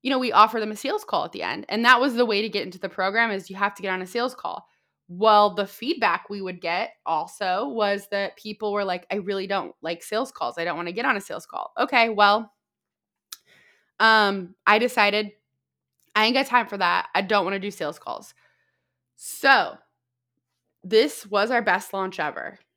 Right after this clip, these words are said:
I did s-, a few things slightly different. So, I want you to listen to me here. I created content. I f-, really focused on creating more content that obliterated the sales objections before they could have them.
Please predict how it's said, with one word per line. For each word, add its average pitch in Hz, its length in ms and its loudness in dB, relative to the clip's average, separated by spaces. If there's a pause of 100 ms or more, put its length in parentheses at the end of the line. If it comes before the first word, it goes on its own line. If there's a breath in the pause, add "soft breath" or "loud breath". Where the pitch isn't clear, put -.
(200)
I 330 560 8 (120)
did 240 240 -2
s-, - 340 -14
a 214 80 -2
few 254 220 0
things 240 340 -2
slightly 214 320 0
different. 160 380 -6 (100)
So, 208 400 4 (1080)
I 208 60 -4
want 233 120 0
you 254 60 0
to 233 80 2
listen 220 260 -4
to 190 60 -6
me 175 80 -6
here. - 280 -10 (580 soft breath)
I 196 180 2
created 262 560 -2
content. 220 640 0
I 202 80 2
f-, 208 180 -12
really 240 340 -2
focused 254 420 -2
on 233 140 -2
creating 226 360 -2
more 214 260 0
content 226 640 0
that 208 100 -2
obliterated 220 800 -2
the 202 100 -6
sales 196 440 -4
objections 226 840 -2 (420)
before 226 420 0
they 226 140 -2
could 220 140 -14
have 190 320 2
them. 60 260 -12